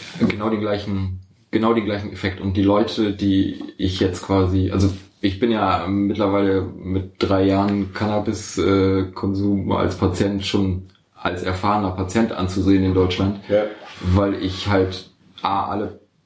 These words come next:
Speaker 1: Formen schon probiert hab und diesen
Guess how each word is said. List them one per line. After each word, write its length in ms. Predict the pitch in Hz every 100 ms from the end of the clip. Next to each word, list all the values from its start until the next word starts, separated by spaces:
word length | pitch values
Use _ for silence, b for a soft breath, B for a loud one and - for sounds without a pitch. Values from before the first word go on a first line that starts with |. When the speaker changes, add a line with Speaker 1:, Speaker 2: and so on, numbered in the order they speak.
| _ -
Speaker 1:
Formen 520 | - 120 139 151 165
schon 240 | - 123 117
probiert 380 | 95 113 139 -
hab 320 | 113 - -
und 380 | 101 104 98 104
diesen 1160 | 98 95 98 98 101 98 - - - - -